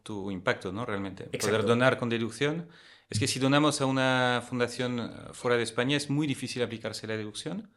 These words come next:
Speaker 1: casi imposible,
Speaker 2: Casi
Speaker 1: ¿no?
Speaker 2: imposible.
Speaker 1: Entonces, necesitábamos un vehículo español, ¿no? Un, un vehículo, eh, un,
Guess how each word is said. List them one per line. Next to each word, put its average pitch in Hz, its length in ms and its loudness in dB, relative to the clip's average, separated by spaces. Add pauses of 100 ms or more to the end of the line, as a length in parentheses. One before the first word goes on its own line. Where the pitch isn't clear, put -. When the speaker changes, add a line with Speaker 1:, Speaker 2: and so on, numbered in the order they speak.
(120)
Speaker 1:
casi - 200 -6
imposible, 113 380 -4
Speaker 2:
Casi 131 160 0
Speaker 1:
¿no? 110 60 0
Speaker 2:
imposible. 95 360 -4 (520)
Speaker 1:
Entonces, 117 640 -4
necesitábamos 135 1200 0
un 120 220 -4
vehículo 127 400 0
español, 135 640 -2 (160)
¿no? 175 360 -8
Un, 117 300 -4
un 101 160 -6
vehículo, 98 540 -4
eh, 90 340 -4
un, 76 400 -12